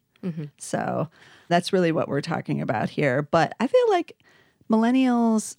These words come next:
Speaker 2: have a slightly different, even though the job market is good,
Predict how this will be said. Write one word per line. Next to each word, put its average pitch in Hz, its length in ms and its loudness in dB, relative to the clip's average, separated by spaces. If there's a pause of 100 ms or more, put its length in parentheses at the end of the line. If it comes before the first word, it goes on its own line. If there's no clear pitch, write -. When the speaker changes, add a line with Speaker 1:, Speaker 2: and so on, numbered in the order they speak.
(160)
Speaker 2:
have 214 300 0
a 196 260 4
slightly 226 460 0
different, 190 480 0 (160)
even 202 200 4
though 175 100 4
the 160 80 -2
job 202 280 0
market 196 300 -2
is 165 160 0
good, 165 460 0